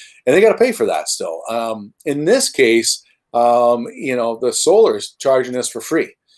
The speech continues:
So everything about this is free. Um, you know, if I wanted to put a shore power in, I could. Um,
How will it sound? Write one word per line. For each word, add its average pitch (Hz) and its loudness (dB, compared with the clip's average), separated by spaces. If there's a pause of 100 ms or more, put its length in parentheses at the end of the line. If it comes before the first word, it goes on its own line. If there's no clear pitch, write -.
(160)
So 127 0
everything 180 0
about 127 0
this 104 -4
is - -10
free. - -8 (420)
Um, 104 -6
you 113 -6
know, 107 -6
if - -8
I 147 4
wanted 190 4
to - -14
put 170 0
a 151 0
shore 143 -2
power 151 2
in, 175 -4
I 113 -6
could. 160 -2 (440)
Um, 120 -2